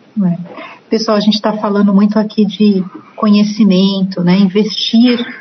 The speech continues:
no seu desenvolvimento por meio do conhecimento. É, é, perce-, esse é um D N A da P W C e da I B M. A gente sabe, né, que tem algumas empresas que ainda não acordaram, né, pra essa, pra esse D N A do, do, o, o quanto é benéfico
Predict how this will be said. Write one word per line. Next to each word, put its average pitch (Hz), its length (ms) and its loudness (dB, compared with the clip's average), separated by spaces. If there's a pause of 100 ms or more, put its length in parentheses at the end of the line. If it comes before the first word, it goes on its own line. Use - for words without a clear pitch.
no 196 100 -4
seu 190 180 -2
desenvolvimento 190 600 0
por 233 160 -2
meio 214 280 4
do 214 80 -2
conhecimento. 220 580 0
É, 220 200 2
é, 190 100 0 (240)
perce-, 240 420 0
esse 247 220 0
é 311 40 0
um 294 100 -4
D 262 140 0
N 233 200 4
A 190 120 -4
da 196 160 -2
P 220 140 -4
W 220 300 0
C 277 160 -2
e 302 80 2
da 339 100 2
I 359 60 2
B 370 100 2 (260)
M. 190 120 -6 (100)
A 294 80 2
gente 302 320 -2 (100)
sabe, 285 680 0
né, 240 220 0
que 269 100 -10
tem 349 100 -4
algumas 330 280 0
empresas 330 460 0
que 392 80 0
ainda 381 220 0
não 415 140 0
acordaram, 359 680 0
né, 269 180 2
pra 294 200 -2
essa, 254 340 -2
pra 247 240 -2
esse 254 220 0
D 254 140 0
N 254 160 2
A 269 180 0
do, 247 260 -2
do, 208 200 0
o, 247 320 0
o 254 100 -2
quanto 320 640 0
é 254 100 0
benéfico 254 920 -2